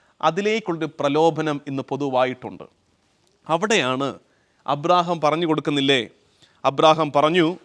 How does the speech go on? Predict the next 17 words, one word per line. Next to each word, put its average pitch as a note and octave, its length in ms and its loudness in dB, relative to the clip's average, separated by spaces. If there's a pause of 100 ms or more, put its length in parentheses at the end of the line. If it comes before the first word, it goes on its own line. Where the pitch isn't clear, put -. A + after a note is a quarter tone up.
(120)
"അവർക്ക് D#3+ 320 0
മോശയും F#3+ 640 0
പ്രവാചകന്മാരും E3+ 1120 0
ഉണ്ടല്ലോ." C3 560 -6 (540)
അപ്പം G#3 140 -6
നമ്മൾ G#3+ 420 -2
ഓർക്കണം, F3 480 -4
മോശയും A3+ 500 -6
പ്രവാചകന്മാരുമോ? F3+ 840 -2
ഈശോ F#3+ 240 -4
കഥ G3 240 -2
പറയുമ്പം F#3 460 -2 (240)
അവിടെ E3+ 160 -2
മോശയും F3 480 -2
പ്രവാചകന്മാരും E3+ 680 -2
ഇല്ലല്ലോ. D#3 380 -2 (420)
ഉണ്ട്. F#3 280 0